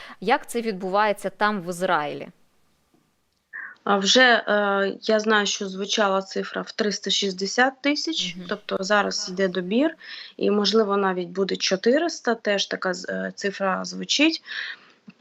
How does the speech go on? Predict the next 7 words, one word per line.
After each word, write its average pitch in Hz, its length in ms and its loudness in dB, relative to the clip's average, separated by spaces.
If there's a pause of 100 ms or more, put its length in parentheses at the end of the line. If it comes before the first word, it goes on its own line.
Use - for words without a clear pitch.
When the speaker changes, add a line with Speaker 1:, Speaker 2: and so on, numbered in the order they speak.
(560)
Speaker 2:
Як 214 320 6
це 240 80 4
відбувається? 226 1200 0
М, 190 420 -4 (140)
дуже 233 280 2
цікаво, 175 440 -2
насправді. 196 640 -6